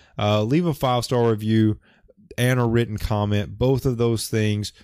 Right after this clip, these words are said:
truly go a long ways in helping the information get out to more and more people. Uh, till next week, please continue improving the one thing you can control,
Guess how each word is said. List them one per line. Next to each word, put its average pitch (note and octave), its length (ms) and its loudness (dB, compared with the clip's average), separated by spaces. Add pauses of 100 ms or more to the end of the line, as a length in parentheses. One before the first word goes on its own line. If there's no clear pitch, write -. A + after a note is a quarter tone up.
(140)
truly C#3 520 2
go A2+ 240 2
a A2 40 2
long G#2+ 320 0
ways G2+ 480 0 (220)
in G2 100 -8
helping A2 400 -2
the G#2+ 120 0
information G2+ 600 -2
get B2 160 2
out A2 240 0
to - 80 -4
more G2+ 300 2
and G#2 80 0
more G2 160 0
people. G2 540 -2 (440)
Uh, G2 360 0
till D#3 180 0
next D3 380 -2
week, C3 340 2 (260)
please B2 400 4
continue C#3 720 0
improving A#2 720 0
the G#2 100 2
one G#2+ 300 0
thing G#2+ 340 -4
you A#2 140 0
can G#2 180 -6
control, G2 580 2